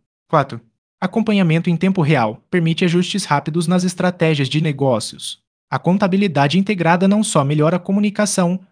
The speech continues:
mas também fortalece a colaboração entre as equipes. Isso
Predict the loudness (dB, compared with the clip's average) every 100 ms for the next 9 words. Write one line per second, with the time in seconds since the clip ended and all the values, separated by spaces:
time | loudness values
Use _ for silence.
0 | _ -2 -2 2 2 2 2 -2 0 0
1 | 0 -2 -2 -2 0 2 0 0 0 0
2 | 0 0 0 0 -4 -4 -14 -12 -12 _
3 | _ _ -6 -4 -2